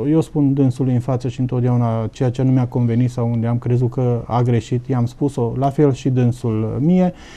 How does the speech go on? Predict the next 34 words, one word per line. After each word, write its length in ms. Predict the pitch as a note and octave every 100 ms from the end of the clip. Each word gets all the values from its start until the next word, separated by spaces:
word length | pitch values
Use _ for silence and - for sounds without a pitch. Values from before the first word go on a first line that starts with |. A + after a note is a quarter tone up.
| - -
Dacă 340 | B2 C#3 C3+
intrăm 340 | C3 B2+ B2+ B2
într-o 240 | B2 C#3
polemică, 720 | C#3+ F#3+ G3+ G3 F#3 F#3 F3
nu 320 | E3+ E3 E3 D#3+
au, 520 | D#3 D#3 D3+ D3 C#3+
nu, 300 | D3 E3 F#3
numai 260 | E3+ D#3+ C#3
faptul 380 | D3 C#3 C#3
că 120 | B2+ C3+
nu 120 | C#3
vom 180 | C3 C3
avea 240 | B2 C3
rezultate, 580 | B2 A2+ A#2+ D#3 D#3+ D#3+
dar 160 | C#3+
vor, 240 | B2 A#2 A#2+
vor 240 | A#2 C#3 C3
pierde 320 | D3+ D3 C3+
și 480 | - C3 B2+ A#2 -
membrii 380 | C3 C3 B2+ A#2+
de 100 | A2+
sindicat. 520 | G#2+ A2+ A2 G#2+ G2 - - - - -
Ca 140 | D3+
și 240 | C3+ D#3+ D3
câștig, 500 | - C#3+ - F#3 - -
ce 200 | - E3+
câștig 600 | - D#3 - D3+ C#3 C3+
mai 240 | C3+ C3+
mult 280 | C3+ D#3 A#2
aici 300 | B2+ C#3+ D#3
sau 240 | C3 - C3
mai 140 | C3
mult 220 | D3+ D#3
acolo, 480 | B2+ A#2+ E3+ E3